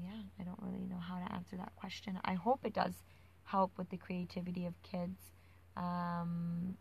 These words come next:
but I don't think that's the goal that a lot of people are using internet for. I think the main thing people are using internet for is for social media purposes and for an easy, um, easy access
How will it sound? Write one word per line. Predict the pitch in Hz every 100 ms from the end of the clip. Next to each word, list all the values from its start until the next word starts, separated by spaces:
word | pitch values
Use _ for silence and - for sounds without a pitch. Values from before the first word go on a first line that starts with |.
| - - -
but | 175 196
I |
don't | 190 202 208 -
think | 196 175
that's | 180 - -
the | 180
goal | 160 180 170 175 180
that | 185
a |
lot | 180 185
of | 185
people | - 180 175
are | - 170
using | 170 175 175 -
internet | 170 - 175 - - -
for. | 175 175
I | -
think | 170 185
the | 180
main | 175 175
thing | 180 175
people | - -
are | 180
using | 180 180 -
internet | 175 175 180 -
for | 175 175 175 - - - -
is | 180 -
for | 185
social | 170 180 - 180
media | 180 180 175
purposes | - 175 175 - 175 170 -
and | 202 170
for | 175 175
an | 170
easy, | - 170 156 175 175 170 - - - -
um, | 175 170
easy | 175 190 175 190
access | - 175 - 226 262